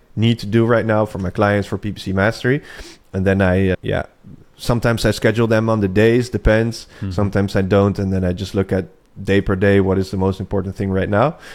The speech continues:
Speaker 1: And then every morning before I start, I just write it down on my, in my, in my note-, notebook that I have, like, piece of paper, the top three or top five things that I want to do that day, and then work from there.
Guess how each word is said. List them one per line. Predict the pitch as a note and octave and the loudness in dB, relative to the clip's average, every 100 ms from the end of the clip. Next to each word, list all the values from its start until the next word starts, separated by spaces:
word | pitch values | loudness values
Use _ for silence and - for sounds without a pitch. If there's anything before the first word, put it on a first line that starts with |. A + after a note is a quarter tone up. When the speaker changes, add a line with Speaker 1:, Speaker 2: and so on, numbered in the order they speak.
| - - | -20 -8
Speaker 1:
And | G2+ G2 | -2 0
then | G2+ | 2
every | G#2 G#2 A2 | 0 2 2
morning | G#2 G#2+ A2 A2+ | 4 4 2 0
before | G#2 - G2+ | -2 -2 0
I | G2 | 0
start, | - G#2+ G#2 G2+ - | 0 2 2 0 -4
I | |
just | F#2+ F#2+ | -8 -6
write | G2 F#2+ G2+ | 0 0 0
it | F#2+ | 2
down | G2 G2+ | 4 4
on | G2 | 2
my, | F#2+ F#2 F#2 - | 0 -2 -4 -6
in | F#2 F#2 | -8 -4
my, | F2+ | -4
in | F2+ G2 | -2 0
my | F#2+ | 2
note-, | G2+ G#2 G2+ | 4 2 0
notebook | G#2+ G#2 G2+ G#2 - | 2 2 2 0 -2
that | G2+ F#2+ | -4 -2
I | |
have, | F#2+ G2 G2 - | -2 -2 -4 -4
like, | F#2 - | -10 -6
piece | G2+ F#2+ | -6 -6
of | G2 | -4
paper, | G2+ G2+ G2+ G2 - - - - | -2 -2 -2 -4 -6 -20 -18 -8
the | F#2+ | -2
top | - G2 | 0 0
three | - A2+ G#2+ | 2 4 4
or | G2 | 4
top | - F#2+ | 2 -2
five | - G2 F#2+ | 2 0 0
things | G#2+ F#2+ - | -2 -2 -2
that | F#2+ | -2
I | |
want | F#2 F#2+ | 0 -2
to | - | -4
do | F#2+ G#2+ | -2 2
that | G2+ F#2+ | 2 2
day, | G#2 B2 D3 - - - _ - | 4 2 0 -8 -20 -20 _ -10
and | F#2 | -4
then | F#2 F2 F2+ - - _ _ _ _ | -2 -2 -4 -12 -20 _ _ _ _
work | G2+ F2 | -4 -4
from | - F2+ F2+ | -2 -2 0
there. | F2 E2 | 0 -2